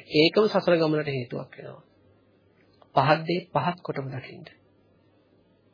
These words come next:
තමන් ඒ පැත්තට ඇදිලා යනවා නම් ඉතින් සංසාර දෝෂෙට කරන්න දෙයක් නැහැ.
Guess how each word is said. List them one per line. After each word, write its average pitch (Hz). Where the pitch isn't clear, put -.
තමන් 185
ඒ 185
පැත්තට 202
ඇදිලා 190
යනවා 196
නම් 202
ඉතින් 202
සංසාර 190
දෝෂෙට 196
කරන්න 185
දෙයක් 202
නැහැ. 202